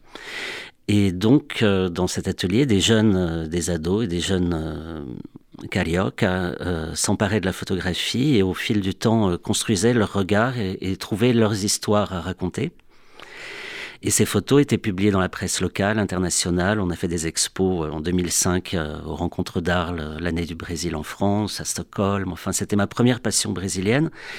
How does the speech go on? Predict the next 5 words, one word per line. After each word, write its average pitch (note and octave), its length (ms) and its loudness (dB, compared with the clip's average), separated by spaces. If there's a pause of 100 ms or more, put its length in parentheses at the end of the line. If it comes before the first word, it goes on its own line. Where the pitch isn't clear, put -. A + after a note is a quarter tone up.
(880)
Et A2 340 2 (320)
à G2+ 80 0
l'époque, B2+ 260 2
je B2+ 80 4
m'intéressais G#2+ 420 0